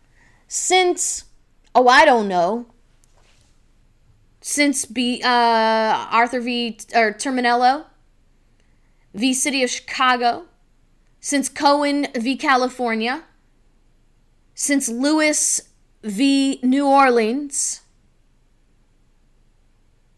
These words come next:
since the City of Houston versus Hill. That's, by the way, the City of Houston versus Hill. Supreme Court says, contrary to the city's contention,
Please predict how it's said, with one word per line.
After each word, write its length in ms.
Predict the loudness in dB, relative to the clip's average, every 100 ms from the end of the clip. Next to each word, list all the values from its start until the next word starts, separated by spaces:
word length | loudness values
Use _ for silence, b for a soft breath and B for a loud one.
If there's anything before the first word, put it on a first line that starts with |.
| _ _
since 460 | -6 -2 0 -2 -6
the 280 | -8 -2 0
City 420 | 0 0 2 0
of 120 | -2
Houston 800 | -2 0 2 0 -2 -2 -2 -6 _ _ _ _
versus 540 | 0 2 2 -2 -2 -6
Hill. 680 | -6 4 6 6 4 0 _ _ _ _ _ _ _ _ _ _ _ _ _ _ _ _ _ _ _ _ B B B B
That's, 240 | 6 6
by 160 | 6 6
the 100 | 8
way, 240 | 6 4 0 B
the 80 | -4
City 260 | 0 0
of 60 | -2
Houston 400 | -2 -2 -2 -4
versus 380 | -4 -4 -6 -4
Hill. 360 | 0 0 0 B B B
Supreme 440 | -10 -4 0 0
Court 320 | 0 0 0
says, 400 | 0 0 0 -2
contrary 580 | -2 0 0 0 0 0
to 100 | -2
the 120 | -8
city's 400 | -6 -4 -4 -4
contention, 800 | -6 -6 -4 -4 -2 -4 -8 -10